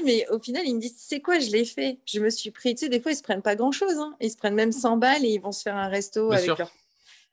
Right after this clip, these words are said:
Speaker 1: Et ils me disent, « Je l'ai fait. Et punaise, ça m'a fait du bien. J'ai célébré ma première étape. » Et ils sont une niaque d'enfer pour la deuxième.
Speaker 2: Tu m'étonnes.
Speaker 1: Et alors que quand t'as un objectif, tu vois, sur du long terme comme ça, et que t'as pas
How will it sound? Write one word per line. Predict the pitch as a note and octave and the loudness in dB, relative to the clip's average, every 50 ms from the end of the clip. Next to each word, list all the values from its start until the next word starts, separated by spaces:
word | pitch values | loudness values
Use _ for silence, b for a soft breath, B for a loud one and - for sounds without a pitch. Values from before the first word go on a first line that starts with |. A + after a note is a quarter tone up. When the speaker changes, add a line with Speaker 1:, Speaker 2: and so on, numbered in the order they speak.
| _ _ _ _ _ _ _ _ | _ _ _ _ _ _ _ _
Speaker 1:
Et | - G#3 G#3+ G#3+ G3+ | 2 4 4 4 4
ils | G#3+ A3 | 2 0
me | |
disent, « | G#3 A3+ A3 A3 G#3+ - | 0 -2 -4 -6 -4 0
Je | B3+ | 0
l'ai | C4 | 0
fait. | B3+ - - D4+ D4+ C#4+ - | 0 0 -2 -2 -2 -2 -4
Et | F#4 G3+ G3+ - _ _ - | -4 -6 -6 -8 _ _ -8
punaise, | - D4+ C#4+ D4 D#4 D4+ | -4 -2 0 0 0 2
ça | - C#4+ | 2 2
m'a | A3+ A3+ A3 | 2 4 2
fait | A3 - A3+ | 2 0 -2
du | G3+ A#3 | -2 0
bien. | A3+ B3 D4+ | 0 2 2
J'ai | D#4 B3 A3+ | 2 2 0
célébré | G#3+ - - B3 B3 B3 A#3+ C4 | 0 2 2 2 4 4 4 2
ma | C4+ C4 A3+ | 2 0 0
première | - - A#3 A3+ A3+ A3 | -2 -2 -2 0 0 0
étape. » | A3 A3 - A3 G3+ G3+ - - - - | -2 -2 -4 -4 -4 -4 -6 -12 -6 -2
Et | - G#3 | -2 -2
ils | G#3 G3+ G3+ | -2 -4 -8
sont | F#3 - - A#3+ B3+ B3+ | -10 -6 -2 0 2 2
une | A#3 A3 G3+ G#3+ | 2 2 2 2
niaque | A#3+ C4+ C4 A#3 F#3+ | 2 2 2 0 0
d'enfer | F3+ A3 A#3 A#3 A#3 - E4 D#4+ - | 0 0 0 -2 -2 -4 -6 -6 -4
pour | - A3+ | -4 -2
la | G3 F#3+ F3+ | -2 -2 -2
deuxième. | F#3+ A3+ B3 C#4 D#4+ D#4 B3 G#3+ F#3 - _ _ - | -2 -4 -4 -4 -4 -4 -6 -6 -8 -10 _ _ -18
Speaker 2:
Tu | - - | -6 -4
m'étonnes. | B2+ B2 A#2 B2+ A#2 A2+ A#2 - - _ _ _ _ _ _ _ _ _ _ _ _ _ _ _ _ _ _ | -2 0 2 2 0 0 0 -4 -8 _ _ _ _ _ _ _ _ _ _ _ _ _ _ _ _ _ _
Speaker 1:
Et | - G3 G#3+ G#3+ G#3 G#3+ G#3 G3+ G3+ G3+ G3 - - _ - | 4 6 6 8 8 6 6 6 4 4 2 -2 -6 _ -4
alors | A#3 B3 A#3+ A#3+ - | -2 0 0 -2 -2
que | - B3 | -4 -4
quand | A#3+ - F#4+ G4 F#4+ | -4 -2 -4 -4 -2
t'as | C4+ D#4+ C4+ | 0 0 0
un | B3 A#3 | 2 0
objectif, | A#3 G#3+ G3+ A3+ A3 - - - A3 - - | 0 0 -2 -4 -6 -6 -10 -12 -12 -12 -14
tu | - - | -8 -4
vois, | G3 A3+ B3 C#4 | 0 0 0 0
sur | C4+ - A3+ G3+ | -2 -4 -8 -8
du | F#3 G3 | -6 -2
long | G3 A#3 D4 E4+ | 0 0 0 0
terme | - - C4+ A3+ A3 | 0 0 0 0 0
comme | - G#3+ G3 G3+ | -2 -6 -6 -6
ça, | G3 - G3 F#3+ - - | -8 -8 -8 -8 -8 -8
et | F#3 | -10
que | F#3+ - | -4 -2
t'as | G3 F#3 | -2 -2
pas | F#3+ - C#4+ C4+ B3+ A3+ - | 0 2 0 0 0 0 -6